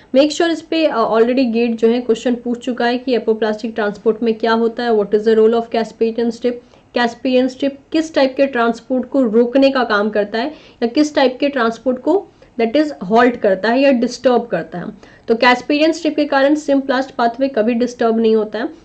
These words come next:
क्योंकि Symplastic pathway में Casparian strip का involvement देखा ही नहीं जाता है।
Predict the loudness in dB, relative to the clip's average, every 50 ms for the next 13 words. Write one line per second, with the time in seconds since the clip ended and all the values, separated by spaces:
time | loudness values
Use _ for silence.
0 | _ -8 -6 -2 -2 0 -2 -2 -2 -2 0 0 0 2 0 -2 -2 -2 -4 -6
1 | -4 -2 -2 -2 0 -2 0 0 0 0 0 -2 -4 -4 -2 0 2 2 2 0
2 | -2 -4 -4 -6 -2 0 0 0 2 2 2 2 2 2 2 2 2 2 0 0
3 | 0 -2 -2 -2 0 0 -2 -2 -4 -6 -8 -10 -12 -14 -14 -16